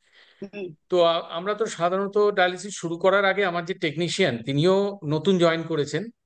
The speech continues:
Speaker 2: আমি জানি না এই মুহূর্তে সে জয়েন্ট আছে কিনা এখানে, তো আমি বলেছি জয়েন করতে, হয়তো করবে। তো ওকে, আহ, যদি আপনার কোনো অ্যাডভাইস থাকে যে প্রথমে পেশেন্টটি আসার পর, এক নম্বর হচ্ছে আমরা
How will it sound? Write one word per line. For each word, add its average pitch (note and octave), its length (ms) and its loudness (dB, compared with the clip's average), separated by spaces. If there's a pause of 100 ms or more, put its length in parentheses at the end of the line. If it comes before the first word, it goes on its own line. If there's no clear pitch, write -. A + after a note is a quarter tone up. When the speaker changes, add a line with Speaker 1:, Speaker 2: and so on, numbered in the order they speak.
Speaker 2:
আমি C3+ 160 -4
জানি C#3+ 200 2
না G3 80 2
এই F#3 80 2
মুহূর্তে F3 300 -2
সে D#3+ 140 -4
জয়েন্ট C#3 320 2
আছে C#3+ 180 0
কিনা D#3+ 160 -4
এখানে, C#3 400 0
তো D#3+ 180 4
আমি D3+ 160 0
বলেছি D3+ 320 -2
জয়েন A#2 240 -4
করতে, B2 220 0
হয়তো C#3 180 0
করবে। A#2+ 420 0 (720)
তো C#3+ 280 -8
ওকে, A#3 600 2
আহ, G3 440 -2 (120)
যদি G3+ 240 2
আপনার G#3 260 -2
কোনো G#3+ 140 -2
অ্যাডভাইস F#3+ 460 2
থাকে A3 280 0
যে G3 140 0
প্রথমে G3 440 -2
পেশেন্টটি G3 480 0
আসার E3 300 0
পর, D#3+ 240 0 (280)
এক C#3+ 220 -2
নম্বর A3 240 2
হচ্ছে A#3+ 240 2 (560)
আমরা F#3+ 380 2